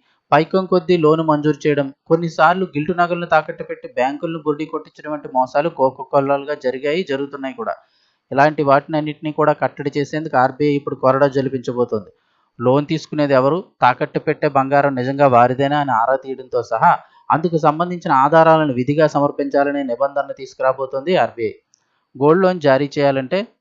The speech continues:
తాకట్టు బంగారం తమదేనని వినియోగదారులు కంపల్సరీగా ఆధారాలు ఇవ్వాలని చెప్తున్నారు. ఆధార్ కార్డు, పాన్ కార్డు సహా కస్టమర్ల బ్యాక్‌గ్రౌండ్‌ని వెరిఫై చేసుకున్న తర్వాతే లోన్స్ అయితే ఇవ్వాలని బ్యాంకులకు ఆర్బీఐ ఆదేశాలు జారీ చేయబోతోందని తెలుస్తుంది.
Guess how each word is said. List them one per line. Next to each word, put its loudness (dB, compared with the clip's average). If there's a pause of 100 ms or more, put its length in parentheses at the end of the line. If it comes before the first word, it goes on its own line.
(120)
తాకట్టు 2
బంగారం 2 (100)
తమదేనని 0
వినియోగదారులు 0
కంపల్సరీగా -4 (100)
ఆధారాలు 0
ఇవ్వాలని -2
చెప్తున్నారు. -12 (400)
ఆధార్ 4
కార్డు, 4 (100)
పాన్ 4
కార్డు 2
సహా 2 (140)
కస్టమర్ల -2 (100)
బ్యాక్‌గ్రౌండ్‌ని 0
వెరిఫై -2 (120)
చేసుకున్న -6 (100)
తర్వాతే 0 (640)
లోన్స్ 0
అయితే -4
ఇవ్వాలని -2
బ్యాంకులకు -2
ఆర్బీఐ 0 (200)
ఆదేశాలు -4
జారీ 0
చేయబోతోందని -10
తెలుస్తుంది. -12